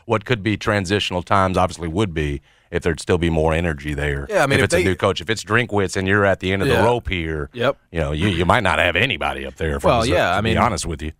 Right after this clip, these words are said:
Speaker 2: that, those fuzzy feelings go away real quick when
Speaker 1: Yeah.
Speaker 2: they get their brains beaten in by Florida this weekend, right? Which they
Speaker 1: Mm-hmm.
Speaker 2: probably will.
Speaker 1: Yeah.
Speaker 2: So, um, I don't know. It, it's a, it's a, it's a good question. But if it is a good new coach,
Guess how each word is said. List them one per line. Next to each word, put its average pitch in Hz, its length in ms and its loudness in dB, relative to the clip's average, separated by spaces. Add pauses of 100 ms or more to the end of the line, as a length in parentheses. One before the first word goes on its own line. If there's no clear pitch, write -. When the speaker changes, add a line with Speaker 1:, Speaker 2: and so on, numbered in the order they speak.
Speaker 2:
that, 131 280 0
those 147 240 0
fuzzy 131 300 0
feelings 131 320 -2
go 135 120 2
away 127 200 2
real 127 260 0
quick - 280 -2
when 87 60 -8
Speaker 1:
Yeah. 76 40 -6
Speaker 2:
they 113 80 -2
get 117 160 -2
their 110 100 2
brains 131 340 2
beaten 113 160 -6
in 113 60 -6
by 110 120 0
Florida 123 340 0
this 98 120 -4
weekend, 98 460 -2 (260)
right? 113 380 2
Which 110 160 -2
they 110 120 0
Speaker 1:
Mm-hmm. 98 40 -10
Speaker 2:
probably 117 380 2
will. 120 400 0
Speaker 1:
Yeah. 85 60 -2
Speaker 2:
So, 113 320 2 (440)
um, 113 580 0 (160)
I 190 80 4
don't 233 120 2
know. 190 220 2
It, 139 120 -2
it's 139 200 -2
a, 147 100 2
it's 151 160 0
a, 151 120 0
it's 156 120 0
a 151 60 -2
good 160 140 0
question. 180 300 0 (220)
But 196 100 2
if 202 120 0
it 185 60 0
is 226 160 2
a 226 120 2
good 190 160 -6
new 190 120 0
coach, 214 520 0